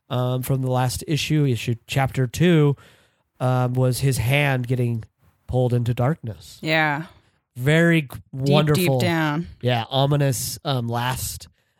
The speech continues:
Speaker 1: um, image.
Speaker 2: So cool.
Speaker 1: Yeah, very cool. Great to
Speaker 2: <laughs>
Speaker 1: end on a splash. Like, great to end, again, I,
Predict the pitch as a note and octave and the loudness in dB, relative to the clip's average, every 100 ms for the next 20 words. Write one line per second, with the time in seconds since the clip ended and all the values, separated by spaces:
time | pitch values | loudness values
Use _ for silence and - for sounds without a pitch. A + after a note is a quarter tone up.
0 | _ _ B2 A#2+ A2+ A2+ C#3 C#3 A2 G2+ | _ _ -4 -2 -2 -4 -4 -2 -2 -4
1 | - - - - A#3 - F#3+ C#3+ - D2+ | -8 -8 -4 0 0 2 0 2 0 -4
2 | - C3+ B2+ A2+ C3+ D3 - D3+ D3 D3 | -4 -2 0 2 2 2 2 2 4 2
3 | C#3 D4+ D3+ F#3 - - D3+ D#3+ D3 - | 2 2 4 4 4 2 2 2 0 -2
4 | C3+ C3+ D#3 - - - - - F3+ - | 0 2 0 -2 -10 -20 -14 -2 -2 -2
5 | - G3 B3 - - D#3 E3+ E3+ D3+ D#3+ | 2 2 4 0 0 2 2 2 2 2
6 | D#3+ E3 | 2 0